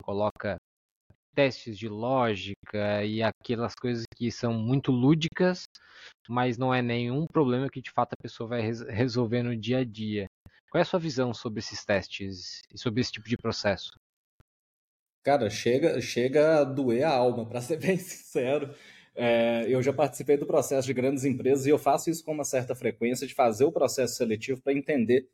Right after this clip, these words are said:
Speaker 2: o que que o mercado tem feito. Então, eu me candidato pras vagas e faço o processo seletivo até chegar no ponto de negociação pra poder interromper esse processo, né? Então, já fiz, por exemplo, o processo seletivo da Amazon.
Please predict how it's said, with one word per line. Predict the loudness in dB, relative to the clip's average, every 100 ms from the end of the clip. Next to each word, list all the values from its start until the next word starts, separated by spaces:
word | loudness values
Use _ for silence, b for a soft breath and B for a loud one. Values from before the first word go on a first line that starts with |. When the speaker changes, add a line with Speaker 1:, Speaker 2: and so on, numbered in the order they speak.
| _ _
Speaker 2:
o |
que | -4 -2
que | 0
o |
mercado | -2 0 -4 -4
tem | -8
feito. | -4 -2 -2 -6
Então, | -8 -4
eu |
me | -2 -2
candidato | -2 0 4 2 2
pras | 2 2 4
vagas | 2 4 0 0
e | -2 -4
faço | -2 2 2
o | 2
processo | 0 0 -2 0
seletivo | 0 0 -2 -2 -2 -2 _ _ _ _ _ _ _ _ _
até | -10 -2 0
chegar | 2 2 2
no | 2
ponto | -2 -2 -2
de | -2
negociação | 0 -2 0 0 0 -2 -2 -4 _ _
pra | -2 2
poder | 4 4
interromper | 2 2 0 0 0 0
esse | 0
processo, | 0 0 2 0 0 -10 _ _ _ -6
né? | 0 2 2
Então, | -2 -2 -2 0 -2
já | 0 -2
fiz, | 0 -4
por | 2
exemplo, | 2 4 2 2 2 2 2 0
o |
processo | 2 2 4 2 2
seletivo | 0 0 -2 -2
da | 0 2
Amazon. | 0 -6 -14